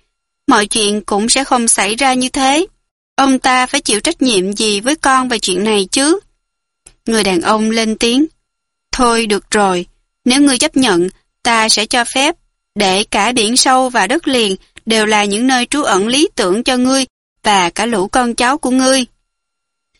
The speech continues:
Paul Amma vẫn không chịu. "Con không đồng ý. Hãy nhìn kìa, chính đứa bé đó đã nhìn thấy con bỏ đi, và nếu ngay lúc đó nó gọi,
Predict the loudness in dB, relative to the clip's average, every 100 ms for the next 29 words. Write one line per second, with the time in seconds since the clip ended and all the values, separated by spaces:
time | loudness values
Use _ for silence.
0 | _ -6 -2 -2 -2 -2 0 0 0 -2
1 | -4 -2 2 2 2 -2 -4 -6 -14 _
2 | _ _ _ _ 0 2 0 2 4 6
3 | 4 -2 -2 0 -2 -4 _ _ _ -2
4 | 4 4 2 -2 -2 -2 -4 _ _ _
5 | 0 2 2 2 0 0 0 0 0 -2
6 | -2 -2 -4 -2 0 0 0 0 0 -2
7 | -2 _ _ _ -2 0 0 4 4 4
8 | 4 0 0 0 2 2 2 2 0 -4